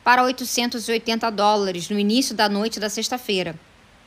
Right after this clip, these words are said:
Investidores agora temem que a crise entre players institucionais possa exercer ainda mais pressão vendedora sobre o mercado, à medida que os mesmos se desfazem de ativos em resposta a chamadas de margem, possivelmente contaminando outros investidores alavancados.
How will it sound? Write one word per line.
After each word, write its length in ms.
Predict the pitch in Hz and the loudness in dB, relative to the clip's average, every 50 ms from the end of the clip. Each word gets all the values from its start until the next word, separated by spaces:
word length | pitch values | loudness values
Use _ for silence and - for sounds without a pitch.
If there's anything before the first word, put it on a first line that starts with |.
| - - - - - | -20 -20 -20 -10 -4
Investidores 640 | 202 202 247 254 254 233 226 277 277 277 247 202 | 0 2 2 2 2 4 4 4 4 4 4 4
agora 320 | 226 220 214 247 247 254 254 | 2 2 4 4 4 2 2
temem 400 | - 240 233 247 254 233 214 214 | 0 0 2 2 2 2 0 0
que 100 | - 226 | 0 -2
a 80 | 226 | -2
crise 360 | 220 - - 269 311 330 294 | -2 -4 -4 -2 -2 0 0
entre 180 | 294 269 220 214 | 0 0 0 -2
players 480 | - - 214 226 233 226 214 208 - - | -4 -2 0 0 2 2 2 0 -2 -4
institucionais 920 | - 233 240 - 226 - 220 - - 208 190 190 202 240 240 233 214 - - - - - - - - - | -4 -4 -4 -4 -6 -8 -8 -8 -6 -6 -4 -4 -2 -2 0 0 0 -2 -2 -6 -20 -20 -20 -16 -4 0
possa 180 | 233 262 269 311 | 0 0 2 0
exercer 480 | 269 262 269 262 262 - 269 262 277 254 | 0 0 0 0 0 0 2 2 4 4
ainda 280 | 247 247 262 247 240 | 4 4 2 2 2
mais 240 | 226 226 247 262 - | 2 2 0 0 -2
pressão 360 | - 262 269 269 - 240 220 | -4 -4 -4 -2 0 0 0
vendedora 640 | 208 214 214 220 208 196 190 202 226 247 233 220 214 | 0 0 0 0 0 0 0 0 2 2 0 0 -2
sobre 240 | - 226 208 226 | -4 -4 -4 -2
o 20 | 233 | -2
mercado, 540 | 240 285 302 - - 208 202 208 214 254 277 - - - - - - - | -2 -2 -2 -2 0 2 2 2 0 -2 -4 -10 -14 -20 -20 -20 -8 -4
à 80 | - 233 | 0 2
medida 320 | 254 262 220 269 269 330 | 2 2 2 2 0 0
que 120 | 320 - 285 | 0 -2 -2
os 120 | 262 220 | -2 0
mesmos 420 | 233 226 226 247 269 254 247 233 | 2 2 4 4 2 2 0 -2
se 80 | - 247 | -2 -2
desfazem 560 | 220 233 226 - - 226 226 240 247 226 233 | -2 -2 -2 0 4 4 6 6 6 4 0
de 100 | 220 214 | -2 0
ativos 600 | 208 202 196 - - - 208 214 214 254 - - - - - - - - | 0 0 -2 -4 -6 -6 -6 -8 -8 -8 -10 -10 -12 -16 -20 -20 -8 -2
em 120 | 220 247 | 0 2
resposta 600 | 269 285 277 - - 233 226 240 269 269 - 240 | 4 4 2 2 0 2 4 4 2 2 0 -2
a 120 | - 220 226 | 0 0 0
chamadas 520 | - - 247 233 226 226 226 214 220 214 | 2 2 2 4 4 4 4 4 2 0
de 120 | 190 220 | 0 -2
margem, 420 | 208 196 190 202 226 233 226 247 262 - - - - - - - | 0 0 2 2 0 0 -2 -4 -8 -10 -14 -20 -20 -20 -12 -6
possivelmente 640 | - 233 - 302 269 302 285 247 247 277 285 - | -4 -4 -2 0 2 2 4 4 4 2 0 0
contaminando 680 | - 262 - 254 254 254 240 226 220 233 247 254 240 226 | -2 -2 0 2 2 4 4 2 2 2 2 2 2 4
outros 400 | 220 240 277 269 277 254 240 233 | 4 4 2 2 0 -2 -2 0
investidores 600 | 254 214 220 220 - 240 196 208 208 220 214 196 | 0 0 0 0 -2 -2 -2 -2 -2 -2 0 0
alavancados. 840 | 214 202 208 208 196 226 247 262 247 214 185 165 156 165 165 - | 2 2 4 2 2 0 -4 0 2 2 2 2 0 -4 -10 -16